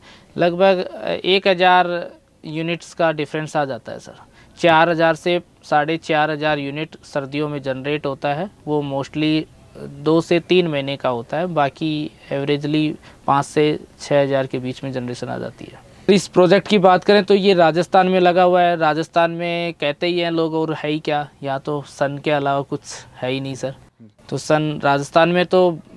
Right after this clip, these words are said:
मैं ये कहता हूँ कि इस,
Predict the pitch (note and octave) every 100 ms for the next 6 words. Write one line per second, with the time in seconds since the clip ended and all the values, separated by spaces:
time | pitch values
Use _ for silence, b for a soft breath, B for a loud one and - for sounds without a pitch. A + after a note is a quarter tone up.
0 | - _ - D#3 E3 D#3+ D#3 F3 E3+ E3+
1 | F3 F3 F#3+ - b b - D#3+ D#3 -
2 | F3+ D#3+ -